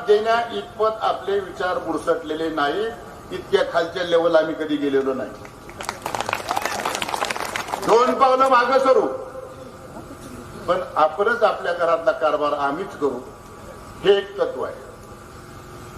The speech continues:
पण बऱ्याच जणांना वाटलं, तर कुठलाही निर्णय घेतला असता तरी तीस टक्के, पस्तीस टक्के लोकांना तो पटतच नाही. हे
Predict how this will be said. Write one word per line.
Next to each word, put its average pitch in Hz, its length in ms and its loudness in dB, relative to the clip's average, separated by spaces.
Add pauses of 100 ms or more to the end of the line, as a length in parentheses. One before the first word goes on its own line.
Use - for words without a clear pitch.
(440)
पण 214 140 2
बऱ्याच 254 260 6
जणांना 277 280 6
वाटलं, 233 220 4
तर 226 100 2
कुठलाही 247 560 2
निर्णय 294 320 2
घेतला 220 300 2
असता 147 320 0 (1160)
तरी 220 160 0 (140)
तीस 196 240 -2
टक्के, 190 260 -2
पस्तीस 151 480 -6
टक्के - 240 -4
लोकांना 165 320 2
तो 170 200 -6
पटतच 170 340 -2
नाही. 131 180 -10 (720)
हे 180 100 2